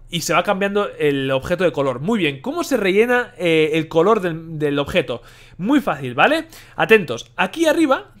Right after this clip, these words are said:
tenemos, eh, cinco estados de nuestro pincel, ¿vale?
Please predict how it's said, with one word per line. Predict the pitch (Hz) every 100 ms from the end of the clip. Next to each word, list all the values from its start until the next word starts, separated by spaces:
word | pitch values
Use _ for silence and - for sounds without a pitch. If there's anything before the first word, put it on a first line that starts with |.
| -
tenemos, | 196 240 302 - -
eh, | 185 170 165
cinco | - 240 277 285 220
estados | - - 247 262 302 -
de | 185 160
nuestro | 165 165 170 170 170 -
pincel, | 170 156 - 180 107 110 -
¿vale? | 135 131 180 302